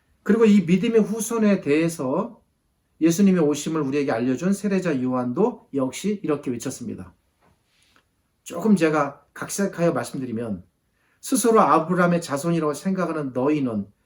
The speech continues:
여기서 그들이 스스로 생각한다는 건 뭐죠? 혈통적인 것이죠. 네, 혈통적 개념이에요. "그런 너희들은 다 물러가라. 하나님께서 원하시면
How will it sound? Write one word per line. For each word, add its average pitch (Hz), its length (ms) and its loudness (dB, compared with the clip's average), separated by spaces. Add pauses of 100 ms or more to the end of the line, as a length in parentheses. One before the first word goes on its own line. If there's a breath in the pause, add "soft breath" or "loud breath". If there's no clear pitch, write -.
(160)
여기서 185 280 2
그들이 214 280 0
스스로 254 320 0
생각한다는 208 420 0
건 151 60 -4
뭐죠? 135 220 -4 (160 loud breath)
혈통적인 226 600 2
것이죠. 104 380 -6
네, 123 120 -10
혈통적 190 400 0
개념이에요. 101 500 -6 (460)
"그런 220 260 8
너희들은 175 360 4
다 151 120 -4
물러가라. 117 580 -2 (880 soft breath)
하나님께서 214 1000 2 (560)
원하시면 196 720 2